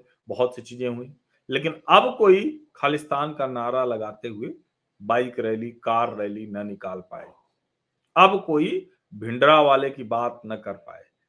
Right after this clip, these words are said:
ये सब कुछ तय करना पड़ेगा। और ये देखिए राज्य सरकार को तय करना पड़ेगा, नहीं तो आरोप तो भगवंत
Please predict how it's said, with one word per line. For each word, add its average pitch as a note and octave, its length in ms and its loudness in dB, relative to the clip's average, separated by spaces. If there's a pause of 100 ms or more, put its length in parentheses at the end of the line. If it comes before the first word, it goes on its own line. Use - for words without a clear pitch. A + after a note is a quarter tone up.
(160)
ये C#3 200 -4
सब - 260 -12
कुछ - 240 -12 (320)
तय B2 140 2
करना G#2 340 -10
पड़ेगा। G#2 320 -10 (240)
और B2+ 160 2
ये D#3+ 180 -2
देखिए D#3 300 -6
राज्य B2+ 300 -4
सरकार A#2+ 400 -8
को A#2+ 120 -12
तय A2 140 -10
करना G#2+ 260 -14
पड़ेगा, G#2 300 -6 (300)
नहीं B2+ 100 -6
तो C3 80 -6
आरोप C3 600 -4
तो E3 100 -4
भगवंत A#2 460 -8